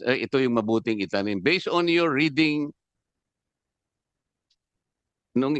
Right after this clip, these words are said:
weather system. O sigu-, sa ganito po, ito yung itanim ninyo kasi po, ah, hindi pa uulan ng ganito.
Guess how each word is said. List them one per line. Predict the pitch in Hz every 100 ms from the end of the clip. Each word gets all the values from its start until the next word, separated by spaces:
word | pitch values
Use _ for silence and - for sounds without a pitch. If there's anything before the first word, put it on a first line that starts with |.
| -
weather | 120 156 165
system. | - 202 - 127 92 - _ _ _ _ _ -
O | 113 123
sigu-, | 117 127 127 120
sa | 127
ganito | 120 139 139 139
po, | 165 123
ito | 120
yung | 123 120
itanim | 120 120 117
ninyo | 110 113 123
kasi | 107 120 107
po, | 123 113 98 85
ah, | 92 95
hindi | 101 110 110
pa | 113
uulan | 117 107 113 110
ng | 107 101
ganito. | 95 95 104 92